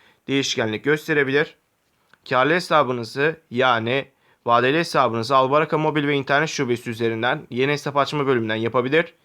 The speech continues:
veya size en yakın Albaraka Türk şubesine uğrayarak ya da Alo Albaraka olan yani müşteri hizmetleri sıfır sekiz yüz elli, iki yüz yirmi iki, beş altı yüz altmış altıdan Albaraka'da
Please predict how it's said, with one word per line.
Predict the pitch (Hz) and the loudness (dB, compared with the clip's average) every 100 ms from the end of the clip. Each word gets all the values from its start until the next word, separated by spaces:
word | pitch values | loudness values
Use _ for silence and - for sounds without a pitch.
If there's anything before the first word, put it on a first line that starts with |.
| _ _ - - | _ _ -20 -2
veya | 143 151 | 2 2
size | 156 135 147 | 0 -2 -2
en | 165 | -2
yakın | 143 151 | -4 -4
Albaraka | 143 139 143 160 165 | 0 0 0 0 -2
Türk | 165 156 | -4 -4
şubesine | - 123 117 123 123 | -2 -2 -2 -2 -2
uğrayarak | 113 117 147 180 _ _ - | 0 2 0 -2 _ _ 0
ya | 143 123 | 0 4
da | 147 170 _ _ - | 2 0 _ _ -4
Alo | 135 151 156 | 0 2 4
Albaraka | 135 127 139 160 147 | 2 2 0 -2 -2
olan | 123 127 156 - - | 0 0 0 -8 -4
yani | 127 117 117 151 170 | 0 2 2 -2 -4
müşteri | 117 120 139 143 | -10 -6 0 0
hizmetleri | 131 135 127 131 131 139 | 0 -4 -2 2 2 0
sıfır | - 143 | -6 -10
sekiz | 147 143 139 | -6 -4 -6
yüz | 127 | -4
elli, | 120 131 | -2 0
iki | 143 123 117 | -2 -6 -4
yüz | 139 127 | -4 0
yirmi | 127 123 | 0 -2
iki, | 117 151 160 - - _ _ | -2 -2 -2 -8 -20 _ _
beş | 131 156 156 - | 2 2 0 -4
altı | - 120 120 | 0 0 2
yüz | 143 135 | 0 0
altmış | 131 131 - | 0 -4 0
altıdan | 131 127 131 156 175 _ _ _ _ _ _ - | 0 0 0 0 0 _ _ _ _ _ _ 0
Albaraka'da | 131 131 147 156 156 156 165 165 | 2 4 0 0 -2 0 0 -2